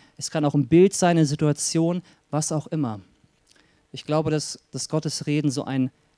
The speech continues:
Erlebnis ist in unserem Leben. Und es gibt drei Dinge, die, ähm, die mir da-, dabei wichtig sind, wenn's darum geht, dass Gott zu uns spricht. Und zwar ist es einmal, Gott spricht kreativ, Gott spricht persönlich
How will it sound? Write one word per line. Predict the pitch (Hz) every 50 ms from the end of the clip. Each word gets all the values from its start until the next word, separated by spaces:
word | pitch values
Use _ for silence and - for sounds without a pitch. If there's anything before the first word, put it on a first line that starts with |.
| _ _ _ _ _
Erlebnis | - 135 139 139 156 170 175 - 143 127 120 -
ist | - - 127 - -
in | - 139
unserem | 131 123 127 120 120
Leben. | 120 120 117 113 110 101 - _ _ _ _ _ _ _ _ _ _ _ _ _ _ - - - - - - -
Und | 170
es | 156 -
gibt | - 170 - -
drei | 160 196 220
Dinge, | 180 214 208 185 185 226 262 - _ _ _ _ _ _ _ _ _ _ _ _ _ _ _ -
die, | 156 160 160 156
ähm, | 147 156 151 151 151 147 139 - -
die | - 147 - 156 143
mir | 170 175 170
da-, | 165 160 156 147 - -
dabei | - 151 143 143 139
wichtig | 143 180 180 - 165 147
sind, | - 151 139 139 131
wenn's | 139 139 143 - - - _ - - - _ -
darum | 147 147 139 147 151
geht, | 147 160 151
dass | 156 151 -
Gott | - 160 156
zu | - - 151
uns | 147 -
spricht. | - _ - 175 202 - - - - - - - - - - -
Und | - 160 160
zwar | - - 156 165 170
ist | 170
es | 180 165 - -
einmal, | - 156 170 175 175 170 170 170 - - - 170 143
Gott | 170 175 175
spricht | - - - - 160 156 147 - - - _ _ _ -
kreativ, | - - 170 156 151 147 - - 175 220 254 - - - _ _ _ _ _ _ _ _ _ _ _ _ _ _ _ _ - _ _ _ _ _ _ _ _ _ _ _ - - 139
Gott | - 165 170 -
spricht | - - - 165 165 156 - - - _
persönlich | - - 156 147 139 - 170 175 190 196 208 208 226 - - - -